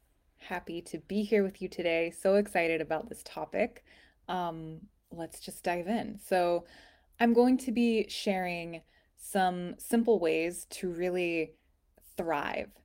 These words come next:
during winter, um, without things like seasonal affective disorder and winter blues and some of these really common,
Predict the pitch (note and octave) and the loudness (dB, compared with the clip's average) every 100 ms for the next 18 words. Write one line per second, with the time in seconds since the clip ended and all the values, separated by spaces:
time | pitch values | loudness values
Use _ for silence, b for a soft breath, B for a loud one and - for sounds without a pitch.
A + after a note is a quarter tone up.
0 | _ - E3+ D#3 B2+ - - E2 - _ | _ -10 -8 -8 -8 -10 -8 -10 -10 _
1 | B B B - E3+ E3 D#3 - F3 F#3+ | B B B -12 -8 -6 -8 -2 2 2
2 | - F3 F3 - - F3 E3 D#3+ D#3 E3 | 2 2 2 0 -8 -6 -6 -12 -4 -2
3 | D#3 D3+ - _ - - F3+ E3+ E3 D#3 | -2 -6 -18 _ -16 -8 -6 -4 -6 -4
4 | D#3 D#3 D#3 D#3+ D3 D#3 D#3 D#3 D#3 D#3 | -6 -6 -10 -10 -8 -8 -6 -6 -6 -8
5 | - D#3 D#3 D3+ D#3 E3 - D#3 E3 E3 | -12 -14 -12 -12 -10 -10 -12 -12 -10 -8
6 | E3+ D#3 D3+ D3+ - D#3+ D#3+ D#3+ D3+ E3+ | -8 -6 -8 -10 -12 -12 -10 -10 -12 -12
7 | E3 D#3 D#3+ E3 E3 D#3 - - E3 D#3+ | -12 -12 -12 -8 -6 -6 -8 -12 -10 -8
8 | D#3+ D#3+ | -8 -10